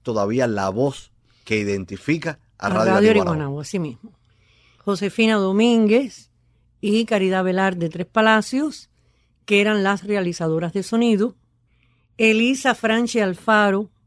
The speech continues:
Speaker 2: que era la periodista, y varios colaboradores.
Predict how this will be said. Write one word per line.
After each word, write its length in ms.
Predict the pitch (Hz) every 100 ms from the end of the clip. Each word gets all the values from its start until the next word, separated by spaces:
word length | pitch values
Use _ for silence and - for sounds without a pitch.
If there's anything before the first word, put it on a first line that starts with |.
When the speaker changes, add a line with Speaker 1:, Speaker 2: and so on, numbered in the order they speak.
| _
Speaker 2:
que 120 | 175
era 120 | 170
la 140 | 175 165
periodista, 920 | 175 190 226 247 220 - - 254 240 _ _ _ _ _ _ _ -
y 120 | 240
varios 320 | 269 285 262
colaboradores. 960 | - 214 185 165 151 139 135 - -